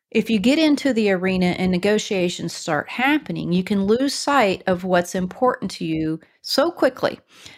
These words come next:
as it gets underway. So how do you counsel sellers how to do some sort of internal housekeeping, internal question asking of themselves before they embark on, on something like this?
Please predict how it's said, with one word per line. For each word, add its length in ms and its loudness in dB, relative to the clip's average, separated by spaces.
as 300 2
it 60 -4
gets 280 0
underway. 600 2
So 180 -2
how 360 2
do 120 -10
you 100 2
counsel 540 -4
sellers 760 0
how 240 0
to 140 -2
do 280 0
some 220 -4
sort 320 -2
of 260 -4
internal 600 2
housekeeping, 840 -2
internal 540 2
question 580 0
asking 560 -2
of 140 -4
themselves 920 0
before 400 2
they 200 4
embark 520 2
on, 320 -2
on 160 -2
something 340 -6
like 200 -12
this? 360 -12